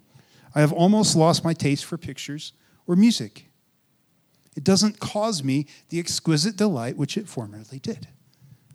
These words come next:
And here's what I think's going on in here. I think when you take God out of the picture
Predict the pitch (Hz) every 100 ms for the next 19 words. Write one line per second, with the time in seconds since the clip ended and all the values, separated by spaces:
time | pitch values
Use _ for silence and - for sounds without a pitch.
0 | - _ - _ _ _ _ 139 202 185
1 | 139 180 165 131 - 104 107 101 101 101
2 | 104 117 156 _ _ _ _ _ _ _
3 | _ _ _ _ _ _ _ _ _ _
4 | _ _ - 147 247 - 156 147 143 170
5 | 196 - - _ _ _ _ - 127 156
6 | 196 185 156 120 - 165 - 214